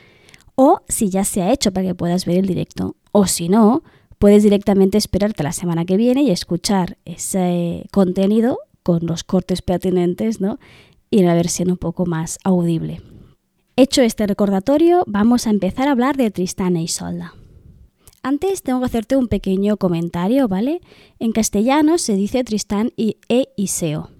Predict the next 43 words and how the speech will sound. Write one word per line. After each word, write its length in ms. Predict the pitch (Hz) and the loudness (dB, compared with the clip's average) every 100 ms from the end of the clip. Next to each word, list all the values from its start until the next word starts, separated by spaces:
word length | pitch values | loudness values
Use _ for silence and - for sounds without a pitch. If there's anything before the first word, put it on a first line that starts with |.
| _ - - - - | _ -20 -20 -16 2
pero 160 | 214 | 4
a 20 | 208 | 6
mí 200 | 311 302 | 4 2
Iseo 340 | - 262 262 | 0 0 0
me 140 | 269 | 0
parece 320 | 190 196 - 220 | 0 -2 -2 -6
extremadamente 640 | - 202 196 190 180 156 | -4 -2 0 2 0 -6
feo, 340 | - 151 156 - - - | -8 -10 -10 -16 -20 -10
así 220 | 202 208 | -6 -4
que 80 | 190 | -2
empleo 380 | 190 185 180 208 | 0 0 2 2
la 100 | 208 | 0
palabra, 480 | 175 175 180 208 233 - _ _ _ _ - | -2 -2 -2 -4 -6 -10 _ _ _ _ -6
eh, 180 | 185 180 | -2 -2
catalana. 520 | 175 170 170 170 165 | -2 -4 -4 -2 -2
Yo 80 | 175 | -4
esta 160 | - | -4
leyenda 340 | 180 180 180 208 | -2 0 0 0
la 80 | 185 | 0
leí 320 | 170 175 175 | -2 -2 -2
en 80 | 170 | -4
catalán 400 | 180 170 226 370 - _ | -8 -6 -2 -4 -6 _
y, 280 | 247 233 220 | 0 2 2
sinceramente, 680 | - 220 226 220 190 190 220 | 0 -2 -2 0 2 2 0
me 120 | 180 | 0
gusta 240 | 185 202 | 0 -2
mucho 260 | 190 - 185 | -4 -4 -4
más 240 | 180 202 | -4 -2
el 100 | 196 | -2
nombre 240 | 175 190 185 | -2 -2 -4
de 60 | |
Isolda. 520 | 170 - 180 170 165 - - - | -4 -6 -6 -8 -10 -16 -20 -10
Por 100 | 202 | -8
lo 60 | 190 | -2
tanto, 320 | 196 190 185 | -2 0 -4
si 240 | - 196 | -4 -4
vas 160 | 185 202 | -4 -4
a 40 | |
buscar 300 | 214 208 226 | -4 -4 -2
información 800 | 208 208 208 208 196 - 269 240 | -2 -2 -2 -4 -4 -2 -2 0
sobre 260 | - 185 180 | -2 -8 -10
esta 180 | - 185 | -10 -8
pareja, 580 | 214 262 247 247 269 | -4 -4 -4 -6 -8